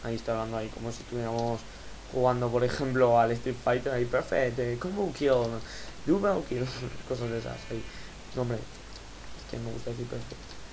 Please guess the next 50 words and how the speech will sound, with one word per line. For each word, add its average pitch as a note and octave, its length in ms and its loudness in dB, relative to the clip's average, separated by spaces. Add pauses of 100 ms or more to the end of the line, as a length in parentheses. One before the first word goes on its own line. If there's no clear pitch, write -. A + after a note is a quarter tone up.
(140)
O - 100 -10
sea, - 80 -6
perfecto, - 360 -8 (120)
estilo. - 280 -6 (840)
Mola. A#2+ 160 -2 (1040)
Eh, B2+ 240 0 (420)
ah, C3 220 2
que B2+ 80 0
ya B2 100 2
que C3+ 60 0
había C#3 140 2
visto. B2+ 260 -2 (480)
¡Una! D#4 320 8 (380)
Oh, F3 140 10 (180)
vale, D3+ 200 10
vale, C#3 180 8
que B2+ 60 2
es B2+ 60 -4
un C3 120 -4
cerdo. B2 240 2 (160)
Digo, C3 160 2
una C3+ 120 4
oveja C3+ 240 6
rosa, B2+ 240 -2
madre B2 220 0
mía, B2 140 0
me, A#2+ 260 0
me B2 120 0
iba B2+ 120 4
a B2+ 40 4
dar B2 80 2
un A#2+ 140 -2
chungo, A#2+ 240 -2
chaval. B2 260 0
O A#2+ 40 -2
sea, A#2+ 160 0 (320)
la C3+ 100 6
iba C#3 100 6
a - 20 6
encerrar C3+ 400 0
de C3 100 2
por A#2+ 200 0
vida, B2 220 2
la A#2 100 6
iba A#2+ 120 4
a B2 40 4
convertir B2 400 0
en A#2 680 -2
mi A#2 60 -4
esclava. A#2 480 -2